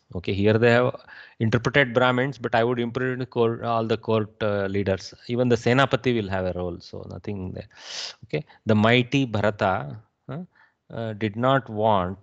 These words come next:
did not agree to rule the kingdom. Okay. Oh, Tatparya is little more colorful.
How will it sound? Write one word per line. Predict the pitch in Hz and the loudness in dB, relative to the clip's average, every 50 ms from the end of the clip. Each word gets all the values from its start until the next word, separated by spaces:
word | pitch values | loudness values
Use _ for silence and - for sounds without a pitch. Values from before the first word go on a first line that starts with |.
| _ | _
did | 104 104 95 | -10 -8 -4
not | 104 117 120 120 120 110 | -2 0 0 0 0 -4
agree | 104 92 90 110 117 120 123 | -8 -6 -4 -2 0 0 0
to | 123 120 117 101 95 | -2 -4 -6 -4 -2
rule | 104 113 104 95 95 104 123 - - - - - | -2 -2 -2 -2 -4 -4 -8 -12 -16 -16 -8 -4
the | - 135 185 202 175 - _ - | -2 -2 -2 -2 -6 -10 _ -12
kingdom. | - 95 92 90 85 80 92 98 104 98 90 80 71 60 - _ _ - - 113 | -8 -6 -6 -6 -4 -4 -4 -4 -4 -4 -6 -8 -10 -12 -16 _ _ -18 -16 -16
Okay. | - - - - - - - _ _ _ _ _ _ _ _ - - _ _ _ _ _ _ _ _ _ _ _ _ _ _ _ _ _ _ _ _ _ _ _ _ _ _ - - _ _ _ _ _ _ _ _ _ _ _ _ _ _ _ _ _ _ _ _ _ _ _ _ _ - - _ _ _ _ _ _ _ _ _ _ _ - - - _ _ _ - 131 | -14 -14 -16 -16 -16 -18 -20 _ _ _ _ _ _ _ _ -20 -20 _ _ _ _ _ _ _ _ _ _ _ _ _ _ _ _ _ _ _ _ _ _ _ _ _ _ -20 -20 _ _ _ _ _ _ _ _ _ _ _ _ _ _ _ _ _ _ _ _ _ _ _ _ _ -20 -20 _ _ _ _ _ _ _ _ _ _ _ -20 -20 -20 _ _ _ -12 -8
Oh, | 120 107 95 92 | -6 -4 -4 -2
Tatparya | 98 - 117 117 - - 131 117 117 117 110 | 0 0 0 0 2 0 2 4 6 6 4
is | 101 95 | 4 2
little | 104 104 101 107 | -2 -2 -2 -2
more | 113 113 110 110 | 0 0 0 0
colorful. | 113 - 101 104 113 113 - - 135 139 | 0 0 2 2 0 0 -2 -6 -8 -8